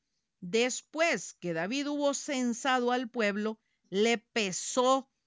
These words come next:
en su corazón y dijo David al Eterno, 'Yo he pecado grandemente por haber hecho esto. Mas ahora, oh Señor, te ruego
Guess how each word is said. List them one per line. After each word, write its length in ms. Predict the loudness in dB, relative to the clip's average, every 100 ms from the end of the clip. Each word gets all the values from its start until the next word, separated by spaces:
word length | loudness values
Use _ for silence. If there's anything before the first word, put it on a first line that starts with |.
| _ _
en 180 | -6 -4
su 200 | -4 -6
corazón 500 | -4 -2 0 0 0
y 100 | 0
dijo 380 | 0 -2 -4 -10 _ _ _ _ _ _
David 560 | -6 -2 0 0 0 -4 -4
al 180 | -2 -2
Eterno, 580 | -2 -4 -4 -6 -8 -16 _ -14
'Yo 460 | -4 0 2 2
he 220 | 2 0 0
pecado 640 | -2 -2 2 4 4 2
grandemente 1200 | 0 0 0 0 -2 -2 -2 -4 -4 -6 -8 -10 _ _ _ _ _ _ _ _
por 200 | -4 -2
haber 260 | 0 -2 -2
hecho 300 | -2 -4 -4
esto. 420 | -6 -8 -12 -16 _ _ _
Mas 400 | -10 -4 -2 -2
ahora, 540 | -4 -4 -2 -2 -4 -6 -6
oh 220 | -4 -2
Señor, 500 | -4 -4 -4 -6 -8
te 180 | -6 -4
ruego 480 | -4 -6 -8 -12